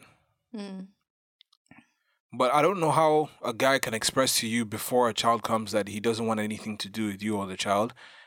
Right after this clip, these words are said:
Speaker 2: And you're gonna think that after the fact that he's gonna be a really good father, that, "No, don't worry, wait, when the child comes, he'll change."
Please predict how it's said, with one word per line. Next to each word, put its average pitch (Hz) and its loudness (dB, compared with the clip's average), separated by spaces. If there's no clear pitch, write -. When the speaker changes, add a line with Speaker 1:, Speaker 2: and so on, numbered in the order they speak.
Speaker 2:
And 123 -4
you're 113 -2
gonna 123 2
think 123 -6
that 120 4
after 117 2
the 104 -6
fact 113 2
that - 0
he's 110 -4
gonna 110 -2
be 98 -6
a 98 -4
really 107 -2
good 101 -4
father, 101 -2
that, 95 -2
"No, 107 2
don't 117 2
worry, 104 4
wait, 104 4
when 107 0
the 104 -6
child 113 2
comes, 107 0
he'll 110 -6
change." 98 0